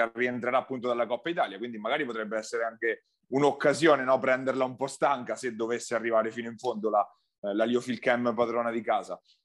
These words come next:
L'altro derby del weekend era quello del Palapanzini, quello che abbiamo vissuto da vicino appunto tra la Golden Gas Senigallia e la Virtus Civitanova, una partita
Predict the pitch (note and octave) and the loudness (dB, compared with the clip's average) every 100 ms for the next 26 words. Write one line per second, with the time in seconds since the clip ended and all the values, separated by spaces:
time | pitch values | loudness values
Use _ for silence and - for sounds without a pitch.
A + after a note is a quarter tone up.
0 | - C3 D3+ C#3+ C#3+ C#3+ C#3+ C3 C#3 C3+ | -4 0 0 2 2 2 0 0 -2 -2
1 | B2+ C#3+ C3+ B2 A#2 A#2 A#2 A2+ A2+ A2+ | -2 -2 -2 -4 -2 -4 -2 -2 -2 -2
2 | A2 A#2 A2+ A#2 A#2+ D3+ E3+ C3 G#2+ G2+ | -4 -2 -2 -4 -4 -4 -4 -4 -4 -4
3 | G#2 G2+ A2 B2+ C3 C#3 - B2 B2 A#2+ | -4 -6 -6 -4 -2 -2 -2 -2 0 -2
4 | A#2+ - C3+ A2+ - C3 A#2 G#2+ - _ | -4 -4 -2 -4 -6 -8 -4 -4 -6 _
5 | - A2 A2 A#2 B2 A#2+ A#2 A2 - A2 | 0 4 6 4 2 2 2 2 0 -8
6 | A2 A2+ B2+ A#2+ A#2 A#2 A2+ A2+ - A#2+ | -4 2 4 4 2 2 -2 -8 -4 0
7 | A2+ A#2 C3+ D#3 A2+ G2+ G2+ B2 A#2 F#2+ | 2 6 6 6 4 -2 -6 0 0 0